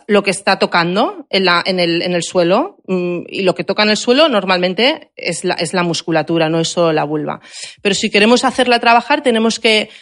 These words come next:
hacer como si nos aguantásemos la orina. Intent-, estamos haciéndonos mucho pipi, mucho pipi, queremos retenerlo, no podemos y queremos retenerlo. El apretar, lo que estamos utilizando es la musculatura pélvica.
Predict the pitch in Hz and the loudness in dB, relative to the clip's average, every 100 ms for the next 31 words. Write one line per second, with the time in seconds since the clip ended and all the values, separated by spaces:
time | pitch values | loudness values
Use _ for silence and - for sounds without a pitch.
0 | - 214 196 269 269 240 208 196 - 214 | -6 -6 0 0 4 4 4 0 -2 0
1 | 196 190 180 180 175 175 180 190 180 170 | 2 2 2 4 2 2 -2 0 0 2
2 | 165 190 269 480 _ _ _ _ - 196 | 2 4 2 0 _ _ _ _ -2 0
3 | 190 180 170 208 202 214 220 214 190 220 | 0 0 -2 -2 -2 -2 0 0 0 0
4 | 220 196 214 220 220 226 254 254 - 214 | 0 -2 0 0 0 0 0 0 2 4
5 | 214 202 208 202 185 175 180 190 208 233 | 4 4 4 4 4 4 2 2 2 2
6 | 247 247 208 208 208 202 180 170 160 165 | 0 -2 -2 -2 -2 -2 -2 -2 -2 -4
7 | 156 - - - 196 170 180 175 208 285 | -4 -12 -16 0 2 2 0 0 4 2
8 | - - 190 185 170 214 208 214 196 185 | 0 -4 -2 -2 -2 -2 -2 -4 -4 -2
9 | 190 220 214 190 175 - 165 165 160 147 | 0 -2 0 -2 -2 -2 -4 -2 -4 -4
10 | 151 147 151 | -6 -6 -10